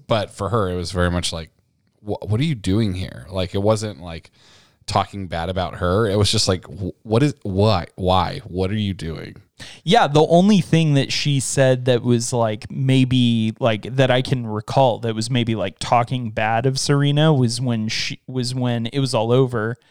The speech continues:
Speaker 2: and Serena went in to the girls and started to, like, s-,
Speaker 1: Gossip.
Speaker 2: gossip.
Speaker 1: <laughs> Yeah.
Speaker 2: And, and much of it wasn't true. And Katie walked in and she was like, "Oh, is," and Katie was like,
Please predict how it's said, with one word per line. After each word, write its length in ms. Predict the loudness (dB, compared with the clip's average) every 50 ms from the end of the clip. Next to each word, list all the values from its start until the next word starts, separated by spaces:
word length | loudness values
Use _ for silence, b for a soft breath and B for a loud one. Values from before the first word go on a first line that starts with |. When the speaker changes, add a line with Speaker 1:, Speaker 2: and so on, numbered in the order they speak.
| b b b b b b -2
Speaker 2:
and 140 | 0 2 2
Serena 460 | 2 2 2 2 4 4 4 4 4 2
went 380 | 2 2 0 0 0 0 2
in 320 | 0 0 0 0 -2 -4 -6 _ _ _ _ -4
to 100 | -2 0
the 100 | 0 0
girls 480 | 0 2 4 4 6 6 4 2 0 -2
and 160 | -4 -4 -4
started 340 | -2 0 0 0 0 -2 -4
to, 80 | -6
like, 380 | -6 -4 -4 -6 -6 -8 -12 -20 _ _ _ _ _ _ _ _ _ _ _ -4
s-, 60 | 0
Speaker 1:
Gossip. 460 | 2 2 2 0 -2 -6 -8 -6 0
Speaker 2:
gossip. 580 | 2 4 4 4 2 2 4 4 4 2 2 -2
Speaker 1:
<laughs> 40 |
Yeah. 280 | -8 -8 -8 -8 -10 -12 -14 _ _ 0
Speaker 2:
And, 200 | 2 2 2 2 2
and 260 | 4 6 6 6 6
much 240 | 6 4 4 2 0 0
of 80 | 2
it 140 | 2 2 2
wasn't 480 | 0 0 2 2 2 2 0 -2 -4 -4
true. 480 | -4 -2 0 0 2 2 2 2 0 -4 _ _ _ _ _ 0
And 640 | 2 2 4 4 4 2 2 2 0 -2 -2 -4 -4
Katie 280 | -2 0 2 2 4 4
walked 280 | 4 4 2 2 0 -2
in 300 | 0 2 2 2 2 2
and 200 | 0 0 -2 -4
she 100 | -4 -4
was 120 | -4 -6
like, 160 | -6 -8 -6
"Oh, 120 | -2 0 0
is," 140 | 0 -2 -4 -10 -12 -12 -14 -20 b b b b b b b b b
and 120 | -4 0
Katie 220 | 2 2 2 4 4
was 120 | 2 2 4
like, 160 | 2 0